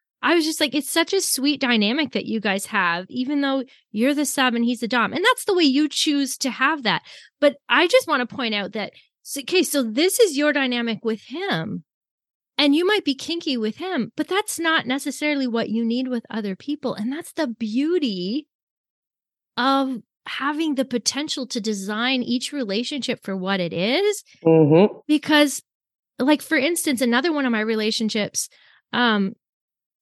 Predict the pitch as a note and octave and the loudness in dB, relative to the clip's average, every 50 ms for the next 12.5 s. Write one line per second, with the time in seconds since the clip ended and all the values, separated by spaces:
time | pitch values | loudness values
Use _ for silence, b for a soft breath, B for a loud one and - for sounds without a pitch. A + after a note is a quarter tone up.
0 | - - - B3 A3+ C4+ B3+ C#4+ D4+ D4+ D#4 D4+ A#3 C4 A3+ G#3 - - - F4+ | -18 -8 -6 -4 -4 -2 2 2 4 4 4 4 4 4 2 2 0 0 2 2
1 | E4+ E4+ F4+ F4+ F4+ - - _ _ _ _ _ _ _ _ _ _ _ _ _ | 4 4 2 0 -2 -4 -8 _ _ _ _ _ _ _ _ _ _ _ _ _
2 | _ B3 C4+ A#3 A3 A3+ A#3+ A3 A3 G#3+ G3 - - - _ _ _ _ _ _ | _ 0 0 0 0 0 2 2 2 0 0 -4 -10 -12 _ _ _ _ _ _
3 | _ _ _ - - D#4 D#4+ - - E4 D#4+ D4 - - D4+ D4 C#4+ A#3 C#4+ C#4+ | _ _ _ 0 0 0 0 2 -2 -2 -2 -2 -2 0 0 0 2 2 2 2
4 | D4 D4+ - - _ _ _ _ _ _ _ _ _ _ - A#3 A#3 A3+ A3 G#3+ | 2 0 -2 -6 _ _ _ _ _ _ _ _ _ _ -2 0 0 2 2 2
5 | G#3+ G#3 G#3 G#3+ G#3 - - _ _ _ _ _ _ A3+ A3+ A#3+ A#3+ A#3+ A#3+ B3 | 2 2 0 0 -2 -6 -16 _ _ _ _ _ _ -4 -2 0 2 0 0 -2
6 | - - A#3+ A#3 - - A3 G3+ G#3+ - - - - B3+ A3 G3+ G3 F#3+ G3+ G#3 | -2 -4 -4 -4 -4 -2 0 0 0 0 -2 -4 -2 0 0 0 0 0 -2 -4
7 | G3+ - _ _ _ _ _ _ _ _ A3 G#3 - C4 A#3+ - - - - - | -6 -10 _ _ _ _ _ _ _ _ -6 0 2 2 2 2 0 -6 -10 -16
8 | _ _ G#3 - - A#3+ B3 D4+ D4 - C#4 B3 G#3+ - - A#3+ A3+ A3+ A3 C4 | _ _ -12 -4 -2 0 0 0 0 0 0 0 0 0 -2 -4 -2 -2 -2 -4
9 | C#4+ - D#4 - - B3 A3 A#3 - - - B3 B3 B3+ B3 - - C4+ C4 C4 | -4 -4 -6 -2 0 -2 -2 -2 -6 -6 -2 0 0 0 0 -2 0 -2 -2 -2
10 | - _ _ _ _ _ _ _ _ _ _ _ _ _ _ _ _ _ _ _ | -4 _ _ _ _ _ _ _ _ _ _ _ _ _ _ _ _ _ _ _
11 | - B3+ C4 A3 G3+ F#3 A3+ C4+ D4 D#4+ D4+ C#4+ - - A#3+ B3+ D4 E4 F#4 E4+ | 4 4 4 4 2 4 4 6 6 8 6 6 4 4 2 2 4 2 2 4
12 | C4+ A3+ G#3 - - F3 D#3+ E3 D#3+ E3+ | 4 2 2 0 0 -2 0 0 -2 -4